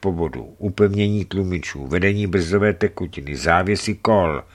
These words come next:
tyče, řízení, plo-, poloosy, klouby a gumové unašeče. Mění olej v převodech, piluje dotyky přerušovače.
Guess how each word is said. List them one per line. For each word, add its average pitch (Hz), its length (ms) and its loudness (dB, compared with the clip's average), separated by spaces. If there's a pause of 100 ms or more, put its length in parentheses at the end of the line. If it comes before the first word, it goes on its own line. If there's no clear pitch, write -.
(480)
tyče, 90 420 2
řízení, 85 800 0 (120)
plo-, 110 340 4
poloosy, 95 640 0
klouby 110 520 2
a 98 40 0
gumové 101 420 2
unašeče. 85 680 -4 (720)
Mění 104 360 0
olej 120 260 2
v - 40 0
převodech, 98 560 2 (400)
piluje 101 420 6
dotyky 92 460 -2
přerušovače. 73 840 -6